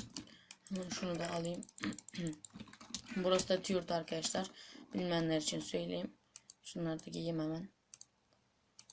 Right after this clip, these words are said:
Şunu da giydik mi full set olduk açıkçası.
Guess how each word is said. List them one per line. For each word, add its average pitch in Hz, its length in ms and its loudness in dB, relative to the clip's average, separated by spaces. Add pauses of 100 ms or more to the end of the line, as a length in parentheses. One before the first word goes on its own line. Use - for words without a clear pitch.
(1300)
Şunu 175 300 0
da 170 60 4
giydik 170 360 0
mi 185 120 2 (240)
full - 280 0
set - 260 0
olduk 165 280 2
açıkçası. 185 580 0